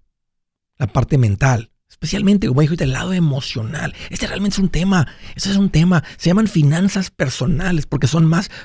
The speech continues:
personales que finanzas. Y cuando tú entiendes esta parte, empiezas realmente a analizar y a pensar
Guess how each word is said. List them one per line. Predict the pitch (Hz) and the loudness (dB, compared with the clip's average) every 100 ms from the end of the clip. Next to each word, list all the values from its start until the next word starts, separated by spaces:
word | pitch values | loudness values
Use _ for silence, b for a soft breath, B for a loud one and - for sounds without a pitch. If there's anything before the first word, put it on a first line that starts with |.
| - | -4
personales | 202 170 175 135 143 | -2 2 4 4 2
que | - | 0
finanzas. | 143 131 123 160 196 135 101 B | 0 2 2 2 2 0 -2 B
Y | - | 0
cuando | 147 135 | 2 2
tú | - | 2
entiendes | 208 226 202 220 240 208 | 0 0 0 0 0 -2
esta | 190 156 151 | -2 -2 -2
parte, | - 117 - | 0 -2 2
empiezas | 127 127 180 208 | 0 2 -2 -4
realmente | 202 196 175 185 220 | -2 2 4 2 2
a | |
analizar | 156 127 - 151 | 2 2 0 0
y | |
a | 165 | 0
pensar | 170 117 110 147 110 | 0 0 2 0 0